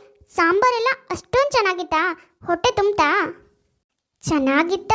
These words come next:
ಅಂತ ಕೇಳ್ತಿದ್ಯಲ್ಲೇ, ನಮ್ ಸಂಗೀತ ಮಾಡಿರೋ ಸಾಂಬಾರ್ ಒಳ್ಳೆ ಅಮೃತ, ಅಮೃತ ಇದ್ದಾಗಿತ್ತು ಕಣೆ. ಅದಕ್ಕೆ ಹೇಳ್ತಿರೋದು, ನೀನು ಅವಳ ಹತ್ರ ಹೋಗಿ ಟ್ಯೂಷನ್ ಹೇಳ್ಸ್ಕೊ ಅಂತ.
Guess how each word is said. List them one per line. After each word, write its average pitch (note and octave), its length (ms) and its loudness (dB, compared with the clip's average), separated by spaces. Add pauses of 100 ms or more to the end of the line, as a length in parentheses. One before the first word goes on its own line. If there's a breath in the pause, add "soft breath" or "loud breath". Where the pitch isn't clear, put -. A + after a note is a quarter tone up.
ಅಂತ A4 140 0 (140)
ಕೇಳ್ತಿದ್ಯಲ್ಲೇ, F4+ 640 0 (480 loud breath)
ನಮ್ D4 120 0 (140)
ಸಂಗೀತ D#4+ 400 0 (160)
ಮಾಡಿರೋ F4+ 300 2 (120)
ಸಾಂಬಾರ್ F4+ 360 0 (260)
ಒಳ್ಳೆ F#4+ 180 2 (240)
ಅಮೃತ, F#4+ 300 0 (300)
ಅಮೃತ C5 340 0 (120)
ಇದ್ದಾಗಿತ್ತು G4 540 -2
ಕಣೆ. G4 180 0 (460 loud breath)
ಅದಕ್ಕೆ A4 380 0
ಹೇಳ್ತಿರೋದು, G4+ 480 2 (380 loud breath)
ನೀನು D#4 340 2
ಅವಳ E4+ 160 4
ಹತ್ರ F4+ 140 2 (100)
ಹೋಗಿ D#4+ 240 0 (220)
ಟ್ಯೂಷನ್ C5 400 0
ಹೇಳ್ಸ್ಕೊ F4 380 -4
ಅಂತ. G4 140 -2